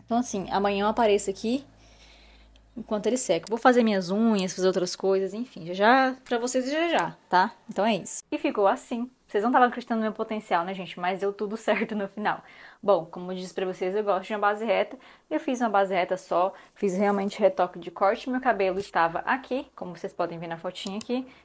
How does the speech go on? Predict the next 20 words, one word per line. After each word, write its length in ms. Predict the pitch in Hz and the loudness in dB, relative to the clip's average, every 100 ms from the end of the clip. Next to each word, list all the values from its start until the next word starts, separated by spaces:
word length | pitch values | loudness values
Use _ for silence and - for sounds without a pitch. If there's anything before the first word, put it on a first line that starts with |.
| _ | _
E 60 | 339 | -4
agora 260 | 320 240 | 0 0
está 280 | 233 - 214 | 0 -2 -2
assim, 440 | - 247 - 226 214 - | -2 -6 -6 -8 -8 -10
retocado 500 | 233 269 - 190 185 | -8 -6 0 0 0
o 40 | |
corte. 440 | 202 170 165 175 - | -4 -2 -2 -6 -8
Meu 140 | 190 | -6
corte 300 | - 180 - | -2 -2 -2
base 260 | 170 180 165 | -2 -2 -2
reta, 420 | 165 196 226 202 - | 0 2 2 -2 -10
eu 80 | |
na 60 | 185 | -6
base 240 | 170 170 | -4 -4
re-, 360 | 170 190 208 214 - | -2 0 0 -2 -12
reta. 460 | - 180 202 226 233 - - - - | -2 2 2 0 -6 -12 -20 -20 -2
A 80 | 233 | 4
minha 180 | 240 254 | 4 4
franja 360 | 240 214 208 | 4 2 2
cortininha, 760 | 202 220 214 226 208 180 170 | 0 0 0 -2 -4 -4 -8